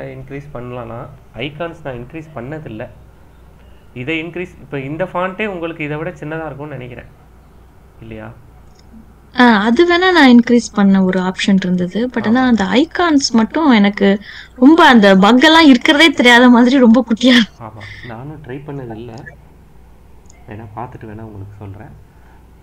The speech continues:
Speaker 2: சரிங்க.
Speaker 1: ஒருவேளை மத்தவங்களுக்கு இந்த font size எல்லாம் increase பண்ணணும் அப்படின்னா இதுல போய் பண்ணலாம். ஆ, நீங்க விண்டோல போயிட்டு preferences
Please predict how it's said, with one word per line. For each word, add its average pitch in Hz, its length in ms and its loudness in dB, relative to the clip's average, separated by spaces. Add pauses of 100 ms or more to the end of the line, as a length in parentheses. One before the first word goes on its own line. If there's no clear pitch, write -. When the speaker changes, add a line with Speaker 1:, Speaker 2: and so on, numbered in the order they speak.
(180)
Speaker 2:
சரிங்க. - 440 -8
Speaker 1:
ஒருவேளை 135 240 -16 (320)
மத்தவங்களுக்கு 175 680 -12 (120)
இந்த 127 180 -16
font 214 460 -10
size 156 280 -12
எல்லாம் 151 200 -10
increase 135 360 -16
பண்ணணும் 110 320 -16 (480)
அப்படின்னா 127 300 -14 (120)
இதுல 143 240 -12 (100)
போய் 147 200 -14
பண்ணலாம். 120 320 -16 (1120)
ஆ, 117 100 -20 (220)
நீங்க 104 180 -20 (140)
விண்டோல 110 380 -12 (100)
போயிட்டு 104 300 -16 (760)
preferences 147 640 -14